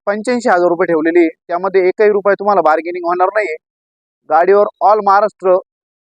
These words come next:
दोन लाख पन्नास हजार पर्यंत या गाडीवर लोन उपलब्ध होणार आहे. म्हणजे कमीत कमी ती गाडी तुम्हाला तीस ते पस्तीस हजार डाऊन पेमेंट मिळून, मिळून जाणार आहे.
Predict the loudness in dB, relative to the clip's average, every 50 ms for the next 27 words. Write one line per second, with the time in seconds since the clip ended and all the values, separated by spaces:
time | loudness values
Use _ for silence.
0 | _ _ _ _ _ _ _ _ _ _ _ _ _ _ -6 -4 -4 -2 0 0
1 | 0 0 0 _ -4 -4 -4 0 0 0 0 0 2 2 0 0 0 -2 -2 0
2 | 0 2 2 2 2 2 2 2 0 0 0 0 0 0 -2 -4 -4 -4 -4 0
3 | 0 0 0 0 0 0 0 -2 -4 -6 _ _ _ _ _ _ _ _ -20 -8
4 | -4 -2 -2 -2 -2 -2 -2 -2 -2 -4 -6 -6 -4 -4 -4 -4 -4 -6 -2 0
5 | 0 0 0 0 -2 -2 -2 0 0 0 -2 _ -8 -12 -6 -4 -4 -2 -2 -2
6 | -2 -2 -4 -2 -2 0 0 2 0 0 0 -2 -2 -6 -6 -6 -6 -6 -4 -4
7 | -4 -6 -6 -6 -6 -6 -2 0 0 0 0 0 -2 -4